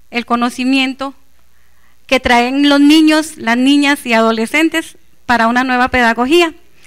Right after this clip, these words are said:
Porque este cuento de que tomemos en cuenta, eh, la experiencia del menor, sus deseos, sus habilidades, eso lo he oído desde hace veinticuatro años que,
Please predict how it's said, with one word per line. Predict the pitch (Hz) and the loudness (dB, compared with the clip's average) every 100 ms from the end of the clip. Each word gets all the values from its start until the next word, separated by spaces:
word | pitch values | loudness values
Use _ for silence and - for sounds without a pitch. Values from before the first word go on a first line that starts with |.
| - - - | -20 -10 -2
Porque | 294 - | -2 -2
este | 285 - 370 | -4 -4 -2
cuento | 349 339 381 | 0 0 2
de | 349 269 | 2 0
que | 247 214 - - - - | -2 -6 -6 -18 -10 -2
tomemos | 269 269 302 359 | 0 2 2 2
en | 339 | 0
cuenta, | 311 320 320 320 320 370 381 - - - | 2 2 2 2 2 0 -2 -12 -20 -20
eh, | - 262 262 254 | -4 0 2 2
la | 262 | 0
experiencia | 262 - 269 285 294 311 330 | 0 0 0 2 0 2 0
del | 311 285 | 0 0
menor, | 277 285 294 320 320 | 0 2 4 2 0
sus | 302 269 | -6 -4
deseos, | 254 262 - 277 285 285 285 | -2 -2 0 2 4 2 -2
sus | 269 247 | -8 -6
habilidades, | 240 254 247 247 247 262 302 302 - - - - | -4 -4 -4 0 2 2 0 -4 -14 -20 -20 -8
eso | - 294 349 | -2 0 2
lo | 320 | 4
he | 311 | 4
oído | 320 339 349 | 4 4 4
desde | 277 240 247 | 2 2 0
hace | 262 339 311 | 0 0 -2
veinticuatro | 240 247 247 240 240 - 277 277 320 311 | 0 -2 -4 -6 -12 -2 0 0 0 2
años | 302 311 330 320 - | 2 2 2 0 -6
que, | - | -6